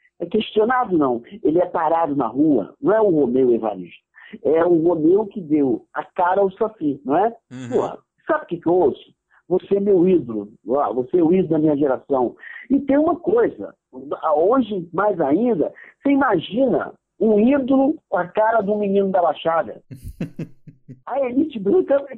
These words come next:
Speaker 1: tenta esconder isso, pô. Claro, eu não tenho mais, eu tô com sessenta e três anos, à beira de sessenta e quatro, o que eu posso ver é isso. Você imagina, e você sabe, vocês têm o Saci,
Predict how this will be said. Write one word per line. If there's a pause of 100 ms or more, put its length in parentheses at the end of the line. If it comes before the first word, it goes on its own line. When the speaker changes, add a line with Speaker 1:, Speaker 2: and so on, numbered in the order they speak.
(160)
Speaker 1:
tenta
esconder (120)
isso,
pô. (240)
Claro, (140)
eu
não
tenho
mais, (200)
eu
tô
com
sessenta
e
três
anos, (180)
à
beira
de
sessenta
e
quatro, (220)
o
que
eu
posso
ver
é
isso. (320)
Você
imagina, (200)
e
você (120)
sabe,
vocês
têm
o
Saci,